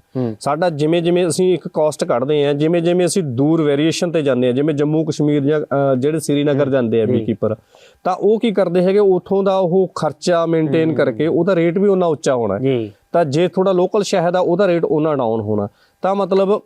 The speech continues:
Speaker 2: ਖਰਚੇ, ਕਿਉਂਕਿ ਬੀਕੀਪਰ ਇਹ ਚਾਹੁੰਦਾ ਕਿ ਮੈਂ ਆਪ ਵੀ ਸਰਵਾਈਵ ਹੋਵਾਂ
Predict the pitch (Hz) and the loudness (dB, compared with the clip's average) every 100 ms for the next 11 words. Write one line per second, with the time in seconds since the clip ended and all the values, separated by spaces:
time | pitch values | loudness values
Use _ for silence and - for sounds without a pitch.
0 | - 165 165 175 151 196 240 180 185 202 | -4 -4 -2 -2 0 0 0 0 0 0
1 | 226 240 233 214 175 214 202 240 226 185 | -2 2 0 2 0 0 0 2 2 2
2 | 143 185 151 151 156 170 147 208 202 185 | 2 0 0 0 0 0 0 0 0 0
3 | 156 170 151 170 190 | 0 0 0 -2 -2